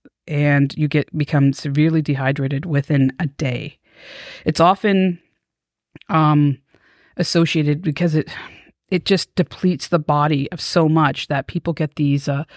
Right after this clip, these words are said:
like, skeletal looking faces because it's, they're just sucked dry of everything. And people's skin turgor is so bad. So basically the, they're so dehydrated that when you pinch the skin, it would stay up in, like, a tent position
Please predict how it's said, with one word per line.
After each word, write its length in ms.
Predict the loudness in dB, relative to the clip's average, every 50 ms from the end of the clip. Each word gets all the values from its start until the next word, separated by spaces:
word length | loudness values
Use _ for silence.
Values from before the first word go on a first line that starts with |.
| -18 -12 -10
like, 100 | -10 -8
skeletal 600 | -8 -8 -4 0 2 4 4 6 6 4 4 2
looking 340 | 0 -2 -4 -2 0 0 0
faces 540 | 0 0 -2 -2 -2 -2 -4 -6 -12 -12 -12
because 320 | -10 -6 -2 -2 0 0
it's, 180 | -2 -4 -6 -8 _ -6
they're 200 | 0 0 2 2
just 460 | 2 2 2 2 0 -2 -6 -14 -16 _ _ -20 -20 -20 -20 -20 -20 -20 -20 -20 -20 -20 _ _ _ _ -10
sucked 440 | -8 -6 -4 -2 -2 -4 -4 _ 2
dry 300 | 4 4 4 4 2 0
of 240 | -2 -2 -4 -4
everything. 520 | -2 -2 -2 -2 -2 -2 0 0 2 2 2 2
And 540 | 2 4 4 4 2 2 0 _ -16 -16 -10
people's 320 | -6 -6 -4 -4 -4 -4 -4
skin 300 | -2 0 0 2 2 2
turgor 480 | 2 0 0 0 0 -2 -4 -6 -8 -10 _ _ _ _ _ _ _ _ -6
is 240 | -2 0 0 0 -2
so 280 | -2 -2 0 2 2 4
bad. 300 | 2 2 0 0 -4 -6
So 120 | -4 -4 -2
basically 500 | -2 -2 -4 -4 -4 -6 -4 -2 -2 -2
the, 280 | 0 -2 -2 -2 -4 -6
they're 200 | -8 -8 -6 -6
so 260 | -4 0 2 2 2
dehydrated 760 | 2 0 -2 0 0 0 0 2 0 0 0 0 -2 -4 -6 -10 _ _ _ _ _ _ _ _ -2
that 160 | 0 0 2
when 140 | 4 4 4
you 100 | 2 2
pinch 300 | 0 -4 -6 -6 -6 -4
the 100 | -6 -6
skin, 340 | -6 -6 -4 -2 2 2 2
it 80 | 2 0
would 140 | -2 -6
stay 280 | -8 -6 -4 -2 0 0
up 240 | 0 0 -2 -2 0
in, 80 | 0
like, 200 | 2 2 0 -2
a 60 | -6 -8
tent 400 | -8 -6 -2 -2 -2 -2 -4 -6
position 540 | -8 -6 -4 -4 -4 -4 -4 -6 -8 -8